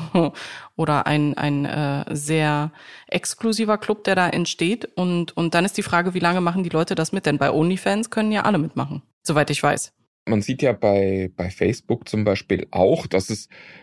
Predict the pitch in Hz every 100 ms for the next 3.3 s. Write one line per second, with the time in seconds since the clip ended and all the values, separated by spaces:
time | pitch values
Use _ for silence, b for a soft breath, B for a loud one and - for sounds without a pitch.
0 | B - - - - 123 127 101 107 104
1 | 107 - 113 101 92 - - - 107 104
2 | 107 123 139 101 92 87 85 85 82 82
3 | - -